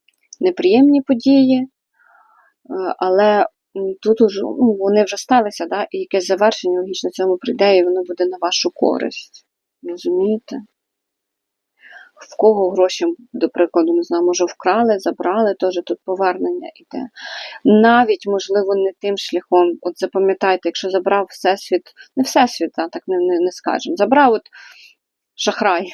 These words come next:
ну, гроші, і ви розумієте, що ви там не докажете, не поспорите, нічого. Відпустіть цю ситуацію, вони вам прийдуть в д-, в десять разів більше з іншої сторони.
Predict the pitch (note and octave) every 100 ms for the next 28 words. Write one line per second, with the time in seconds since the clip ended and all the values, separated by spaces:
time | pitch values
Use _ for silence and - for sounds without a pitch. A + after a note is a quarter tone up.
0 | - F3+ F4 _ _ _ _ _ _ _
1 | _ _ _ _ _ _ _ _ _ _
2 | _ - F#3 F#3 G#3 B3 C4+ - F3 G3+
3 | _ _ _ _ _ - F#3+ G#3+ G#3+ A3
4 | G#3+ G3 - G3 F#3+ F3+ G3 G#3+ G#3 -
5 | F3+ E3+ - F3+ F#3 - G#3 - F#3+ F3
6 | - F3 F#3 G3 G3+ F#3+ - - G3+ G#3+
7 | - A3+ - G#3+ G3+ F#3 - F4 G3 A3+
8 | A3+ F#3+ F#3+ F#3+ F#3 F#3 F3+ G3+ A#3 A#3+
9 | - F#3 F3+ F3+ F3 F3 G3+ G3+ F#3 -
10 | F3 F3+ G3 A3+ F#3+ F3+ F3+ F3 - -
11 | D#3+